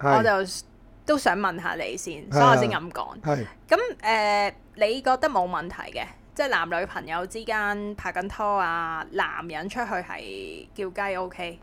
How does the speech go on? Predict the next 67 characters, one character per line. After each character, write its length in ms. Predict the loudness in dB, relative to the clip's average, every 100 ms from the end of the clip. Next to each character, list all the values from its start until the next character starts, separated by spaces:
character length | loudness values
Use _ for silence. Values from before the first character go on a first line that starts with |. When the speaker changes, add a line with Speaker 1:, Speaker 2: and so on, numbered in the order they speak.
| -2
Speaker 1:
呃， 160 | 6 6
唔 100 | 8
好 200 | 8 8
講 60 | 8
男 280 | 4 2 -2
人 180 | -2 0
啦， 120 | -2 -4 0
男 280 | 6 6 8
女 60 | 10 10
出 120 | 12
去 20 |
我 280 | 12 10 10 8
都， 160 | 6
我 140 | 10 10
都 80 | 10
覺 80 | 6
得 100 | 6
冇 120 | 8
問 0 |
題。 60 | 8
Speaker 2:
會 80 |
OK 340 | 8 6 2 2
啊？ 320 | 2 0 -8 -18 -12 2
Speaker 1:
係 100 | 6
啊。 320 | 8 6 4
Speaker 2:
即 80 | 2 4
係 40 | 8
如 40 |
果 60 | 8
我 20 |
同 220 | 6 0 -4
你 40 |
拍 200 | -2 -4
拖 220 | 0 0 0
期 200 | -2 0
間， 160 | 2 4
我 80 |
出 220 | 2 0 -2
去 200 | -2 -4 -6
叫 100 | -6
鴨 200 | -4 -6 -4
都 160 | -4
OK？ 180 | -4 4
Speaker 1:
唔 40 |
係， 120 | 8 10
我 60 | 10 12
個 100 | 12
人 140 | 12
接 80 | 8
受 140 | 4 4
唔 100 | 4
到 80 | 2
嘅， 200 | 2 0 -2 -18 0
但 140 | 6 10
係 100 | 10
我 160 | 12
覺 60 | 10
得 60 |
Speaker 2:
即 60 | 10
係 120 | 8
噉 140 | 8 8
你 60 |
O 200 | 8 6
咩 240 | 4 0 0
K 300 | -2 -2 -2
啫？ 140 | -4
噉 180 | 6 8